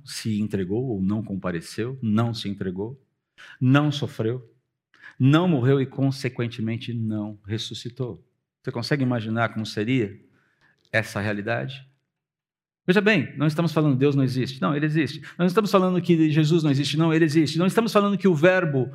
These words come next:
não encarnou, que o Deus não encarnou. Simplesmente ele não compareceu.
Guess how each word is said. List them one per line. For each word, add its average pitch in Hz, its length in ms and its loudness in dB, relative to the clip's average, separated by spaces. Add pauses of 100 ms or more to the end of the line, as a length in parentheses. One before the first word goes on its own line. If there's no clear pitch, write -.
(100)
não 156 240 4
encarnou, 147 400 4
que 160 140 6
o 143 200 0 (220)
Deus 175 380 4
não 147 120 4
encarnou. 120 400 0 (220)
Simplesmente 214 680 2
ele 196 220 6
não 170 580 4
compareceu. 135 840 0